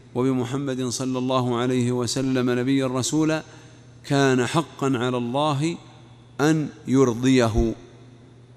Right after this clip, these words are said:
الله أكبر. ما حق العبد على الله لولا هذا الإيمان المستقر في القلوب؟ فعلى العبد أن يسأل الله جل وعلا أن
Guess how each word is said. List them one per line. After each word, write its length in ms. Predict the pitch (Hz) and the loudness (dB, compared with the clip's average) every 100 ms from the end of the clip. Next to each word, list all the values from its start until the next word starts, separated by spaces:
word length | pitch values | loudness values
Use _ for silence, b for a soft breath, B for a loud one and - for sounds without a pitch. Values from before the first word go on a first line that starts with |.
| - | -6
الله 380 | 123 123 113 123 | 0 0 0 -4
أكبر. 320 | - 101 92 - - - - - - | -6 -10 -10 -16 -20 -20 -20 -20 -4
ما 280 | 131 165 156 | 2 2 2
حق 320 | 143 143 135 | 0 -4 -4
العبد 580 | 135 123 135 123 131 131 - - | -2 -2 -2 0 0 0 -6 -2
على 180 | 127 | 0
الله 400 | 123 120 120 117 - - - - - - | 0 2 2 0 -4 -16 -20 -20 -16 -2
لولا 320 | 123 139 135 | 2 4 4
هذا 300 | 123 139 131 | 2 0 0
الإيمان 640 | 127 113 127 127 139 147 143 - - - - - | -2 0 0 2 2 2 -2 -10 -20 -20 -20 -4
المستقر 1080 | 127 131 127 - - 120 151 143 127 135 135 - - | 0 2 0 -2 -6 -2 0 0 -2 -2 -4 -8 -6
في 120 | 135 | -4
القلوب؟ 580 | 123 127 123 123 123 110 - - - - - | -2 0 2 2 0 -4 -14 -20 -20 -20 -20
فعلى 340 | - 113 123 127 | -6 0 2 2
العبد 500 | 120 151 143 139 139 - - - - 113 | 2 0 2 2 0 -8 -20 -20 -12 -2
أن 100 | 127 | 0
يسأل 340 | 147 - 131 | 2 0 -2
الله 400 | 123 127 131 123 | -4 -2 -2 -4
جل 280 | 120 123 123 | -4 -2 -2
وعلا 420 | 123 123 131 104 - - - - - - | 0 2 0 -2 -8 -20 -20 -20 -20 -2
أن 320 | 139 156 165 | 2 4 2